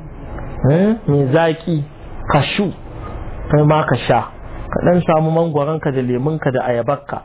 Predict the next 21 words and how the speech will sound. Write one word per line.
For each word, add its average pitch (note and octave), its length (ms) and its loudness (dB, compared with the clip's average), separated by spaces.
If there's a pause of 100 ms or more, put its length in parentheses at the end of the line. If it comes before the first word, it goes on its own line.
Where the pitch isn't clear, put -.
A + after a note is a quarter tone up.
(120)
Duk A3+ 200 2
a F#3 80 4
cikin E3+ 240 2
rauda E3 380 2
ake B2 320 -4
samu. G#2+ 300 0 (840)
Qalu F3 400 4
sai F3+ 240 2
suka E3+ 160 0
ce, - 160 0
"Ya F3 240 4
Rasulullahi, D#3 720 0
wa C#3+ 100 0
ma D4+ 160 -2
riyadul D#3 420 0
jannati?" A#2+ 460 -2 (480)
To G#3+ 80 6
su - 240 0
waye F#3 200 4
dausayin D3 440 2
aljanna? B2+ 540 -2